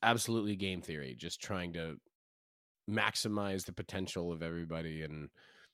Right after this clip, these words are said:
everything that we can provide and the greatest experience that we can show for everybody else is the biggest thing that we want.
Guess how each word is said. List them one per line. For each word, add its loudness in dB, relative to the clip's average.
everything 2
that -2
we -4
can -4
provide 8
and -2
the -2
greatest 10
experience 6
that 4
we 0
can -4
show 2
for -2
everybody -4
else -4
is -4
the 0
biggest 8
thing 2
that -2
we -2
want. -4